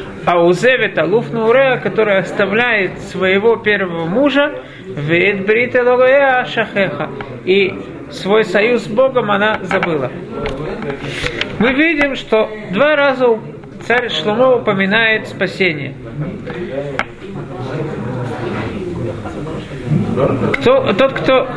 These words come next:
хотя бы немножко сталкивался с изучением Каббалы, ви-, знает, что в Каббале очень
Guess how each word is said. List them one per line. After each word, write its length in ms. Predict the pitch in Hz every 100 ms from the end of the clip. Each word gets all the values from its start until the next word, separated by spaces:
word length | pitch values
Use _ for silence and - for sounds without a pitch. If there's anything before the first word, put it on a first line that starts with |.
| -
хотя 280 | 220 226 247
бы 120 | 226
немножко 480 | 208 208 226 - 214
сталкивался 720 | - 226 233 220 208 190 -
с 180 | 170 175
изучением 500 | 190 190 220 226 220
Каббалы, 480 | 202 202 208 226 233
ви-, 420 | 208 240 226 -
знает, 500 | 185 226 240 208 214 208 - - - - - -
что 480 | - 143 175 170 147 - -
в 60 | -
Каббале 480 | 202 185 214 247 254
очень 600 | - 220 226 214 202